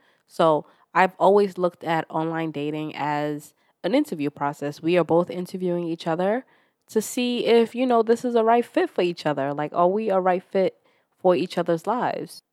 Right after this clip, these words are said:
Prior to even getting into the process of, you know, swiping left and right,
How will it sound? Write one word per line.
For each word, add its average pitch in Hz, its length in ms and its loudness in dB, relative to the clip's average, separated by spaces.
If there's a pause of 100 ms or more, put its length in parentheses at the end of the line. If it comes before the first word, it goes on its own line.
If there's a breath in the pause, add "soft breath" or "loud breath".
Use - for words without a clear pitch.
(140)
Prior 302 260 2
to 220 140 -8
even 180 300 -4
getting 160 320 -4
into 160 180 -6
the 151 80 -4
process 151 540 -4
of, 143 380 -8 (500)
you 175 100 -2
know, 151 220 0
swiping 175 500 0
left 160 240 -4
and 135 100 -4
right, 131 300 -6